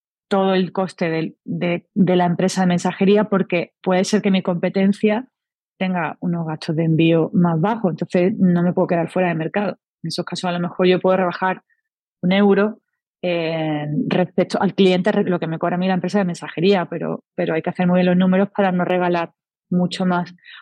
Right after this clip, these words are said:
O, o jugar incluso con el coste, en vez de jugar con el importe de los gastos de envío, si uno, en uno, en unos produ-, en unos productos tengo mejor margen de beneficio que en otros porque el ticket es más alto, entonces a lo mejor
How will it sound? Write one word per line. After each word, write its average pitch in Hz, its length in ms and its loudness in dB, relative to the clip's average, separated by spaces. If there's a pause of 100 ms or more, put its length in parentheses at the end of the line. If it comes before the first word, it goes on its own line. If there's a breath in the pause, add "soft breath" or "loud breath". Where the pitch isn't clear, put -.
(180 loud breath)
O, 165 600 0
o 208 140 0
jugar 208 580 0
incluso 196 480 0
con 202 200 0
el 165 180 -4
coste, 180 260 -2
en 165 80 0
vez 175 140 2
de 185 340 2
jugar 202 460 0
con 180 160 -2
el 165 140 -2
importe 175 400 -2
de 185 80 2
los 185 100 0
gastos 180 320 -4
de 185 80 0
envío, 226 420 2
si 185 220 -2
uno, 170 300 -6
en 175 200 0
uno, 175 240 2
en 175 180 0
unos 175 200 2
produ-, 202 320 2 (300)
en 180 120 0
unos 190 160 2
productos 202 520 0 (340 soft breath)
tengo 196 240 2
mejor 190 340 0
margen 190 380 -2
de 185 80 -2
beneficio 185 560 -2
que 175 60 -4
en 170 80 0
otros 190 200 0
porque 165 220 -4
el 160 80 0
ticket 180 240 0
es 180 60 2
más 185 240 2
alto, 214 280 4
entonces 190 280 2
a 180 60 -4
lo 180 80 -10
mejor 202 380 -2